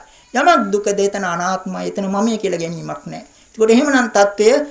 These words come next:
මේ බුදු පියාණන් වහන්සේ ප්‍රකාශ කරන මේ හැම දෙයක්ම අනිත්‍යතාවයෙන් පෙළෙනවා. එතකොට අර වෙනස් වෙන පමණින් දැන් මේක බුද්ධ වචනයම තමයි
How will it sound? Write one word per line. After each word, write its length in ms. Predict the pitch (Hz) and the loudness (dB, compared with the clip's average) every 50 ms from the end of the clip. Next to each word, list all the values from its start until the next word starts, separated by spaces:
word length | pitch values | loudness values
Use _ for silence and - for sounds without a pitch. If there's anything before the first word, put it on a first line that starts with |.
| - - _ | -12 -18 _
මේ 260 | - 214 226 226 220 | -2 0 0 0 0
බුදු 180 | 202 214 202 220 | 0 0 -2 -2
පියාණන් 380 | 214 214 208 208 208 202 202 | -2 0 -2 0 -2 -2 -2
වහන්සේ 260 | 196 202 208 202 208 202 | -2 -4 -2 -4 -4 -4
ප්‍රකාශ 340 | 214 202 202 202 202 202 | -4 -2 2 2 2 2
කරන 180 | - 233 220 226 | 2 -2 -2 -2
මේ 100 | 220 220 | 0 0
හැම 160 | 214 226 226 | 0 0 0
දෙයක්ම 320 | 226 214 226 220 214 233 196 | 2 4 4 2 4 2 0
අනිත්‍යතාවයෙන් 680 | 185 233 277 294 285 277 - 240 226 220 226 220 220 | 2 2 2 2 2 2 2 2 4 6 4 4 4
පෙළෙනවා. 440 | - 240 240 240 220 220 214 220 - - - _ _ _ _ _ _ _ _ _ _ | 4 4 4 4 4 2 -2 -6 -10 -14 -18 _ _ _ _ _ _ _ _ _ _
එතකොට 240 | - 208 220 214 220 | 2 4 4 6 6
අර 160 | 214 208 208 202 202 202 202 - - | 4 6 6 6 6 4 2 -2 -8
වෙනස් 300 | - 190 202 233 277 277 277 | -4 0 2 2 2 2 2
වෙන 160 | 320 285 294 | 2 2 2
පමණින් 440 | 277 285 254 247 254 240 226 190 165 | 4 4 4 4 4 2 0 -2 -4
දැන් 160 | - 180 175 | -6 -6 -6
මේක 140 | 180 190 190 | -6 -2 -2
බුද්ධ 260 | - 202 208 202 190 | 0 0 0 2 2
වචනයම 420 | 220 226 214 214 226 214 220 220 220 | 4 4 4 4 2 0 0 0 2
තමයි 360 | 220 220 233 240 262 311 311 | 2 2 2 2 2 0 -2